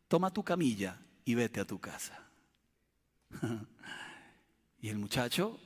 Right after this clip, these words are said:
comenzó a moverse. Seguro comenzó a llorar. La gente seguro comenzó a gritar.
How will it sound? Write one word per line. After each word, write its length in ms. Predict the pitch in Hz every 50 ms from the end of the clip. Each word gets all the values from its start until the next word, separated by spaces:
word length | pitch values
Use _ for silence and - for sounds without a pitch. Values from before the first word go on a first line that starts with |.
| - - - - _ _ _ _ _
comenzó 420 | - 123 113 110 113 110 - - 123
a 40 |
moverse. 500 | 139 156 156 123 110 104 98 - - - - - - - - _ _ _ _ _ _ _ _ _ _ _ _ _ _ _ _ _ _ _ _ _ _ _ _ _ _ _ _ _ _ _ _ _ _ _ _ _ _ _ _ _ _ _ _ _ _
Seguro 440 | - - - 123 120 127 139 143 139
comenzó 400 | 135 131 123 117 110 104 - 127
a 60 | 127
llorar. 460 | 117 117 117 120 143 156 151 156 170 - - - _ _ _ _ _ _ _ _ _ _ _ _ _ _ _ _ _ _ _ _ _ -
La 100 | - -
gente 360 | - - 135 120 113 - -
seguro 420 | 143 - 135 123 120 131 143 160 160
comenzó 440 | - 147 135 135 135 127 127 147 135
a 40 | 131
gritar. 460 | 131 131 131 131 180 202 202 156